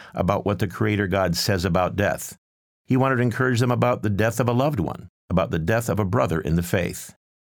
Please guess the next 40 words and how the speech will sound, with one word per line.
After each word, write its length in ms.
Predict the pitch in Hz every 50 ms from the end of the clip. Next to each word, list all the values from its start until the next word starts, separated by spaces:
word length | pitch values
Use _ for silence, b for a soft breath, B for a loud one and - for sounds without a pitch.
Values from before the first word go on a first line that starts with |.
| _ _ _ _ _ _ _
He 140 | - 143 147
reminded 500 | 143 135 127 120 131 151 170 151 131 98
them 200 | 90 92 90 92
of 80 | 85 80
the 100 | 87 78
powerful 520 | - - 107 110 120 127 120 127 127 127
truth 540 | 117 - - - 123 92 82 87 - - - _ _ -
about 340 | - 85 98 92 87 -
those 280 | 80 101 98 101 101 98
who 100 | 113 107
have 160 | 107 98 95
died, 420 | 98 110 101 87 80 69 58 - - - _ _ _ _ _
that 220 | - - 110 -
they 140 | - 117 113
will 280 | 110 107 120 143 143 139
live 200 | 139 151 160 143
again, 420 | 120 82 85 85 73 - - 90 - _ _ _ _ _
and 180 | - - 87 90
that 140 | 87 - 92
they 120 | 95 90
will 300 | 87 87 101 131 123 107
be 140 | 90 90 90
resurrected, 680 | 87 85 85 87 92 90 92 87 87 - - - - - _ _ _ _ _ _ _ _ _ _ _ _ -
and 160 | - 107 101
that 160 | 110 104 -
they 100 | 107 104
will 260 | 98 95 117 131 123 117
fulfill 480 | 110 - 98 95 87 - - 151 127
their 160 | 107 110 104
destiny 540 | 92 90 139 160 175 175 - 87 78 80 -
in 100 | - 82
the 80 | 82 76
family 400 | - - 104 104 107 107 110 107
and 160 | - 104 98
government 380 | 85 98 98 92 95 101 101 98
of 120 | 92 87
God 360 | 90 147 - 85 80 73 -
at 140 | - 87 87
Christ's 340 | - - 80 80 80 - -
return. 460 | 87 85 - - 101 82 67 - -